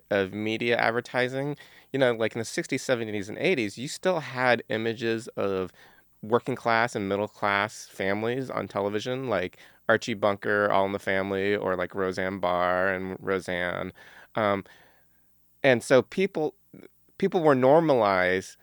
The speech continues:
to people having working class lives. Nowadays, you can't really find that. Almost all television is upper class or wealthy,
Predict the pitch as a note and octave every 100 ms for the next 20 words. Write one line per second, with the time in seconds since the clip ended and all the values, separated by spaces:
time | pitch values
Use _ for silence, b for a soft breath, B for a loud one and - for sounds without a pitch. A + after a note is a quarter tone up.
0 | b b _ - C3 A#2+ A2+ G2+ G#2 G2
1 | F#2+ F#2 F#2 - F#2+ F#2 F2+ - G#2+ G2+
2 | - - B B B B2 B2+ E3 C#3 G#2+
3 | A#2 - F3 - A#2 A2 A2+ A2 G2+ -
4 | G#2 G2+ A2+ G2+ - - _ A2+ A#2 A#2+
5 | - A2+ A#2 B2+ C3+ - A#2+ B2 G2 F2+
6 | F2 F#2 - G2+ - - G#2 - G2+ G2
7 | - G2 F2 F2+ F2+ - F2 E2+